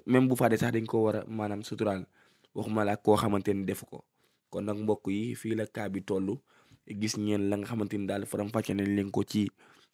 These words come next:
ci rey Aziz li mu wax, wala astafurlaay ki ñu jàpp ni moo rey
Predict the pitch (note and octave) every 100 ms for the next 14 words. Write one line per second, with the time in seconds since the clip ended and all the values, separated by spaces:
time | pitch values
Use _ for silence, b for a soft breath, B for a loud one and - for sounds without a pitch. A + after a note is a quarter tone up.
0 | _ A2 G#2 F#2+ G#2+ G2+ G#2 G2+ - G2+
1 | G#2 A2 G#2 G2+ - - _ A2 F#2+ -
2 | - G#2+ A2 G#2 G2 A2 G#2+ G#2+ G#2 G#2
3 | G#2 G#2 G#2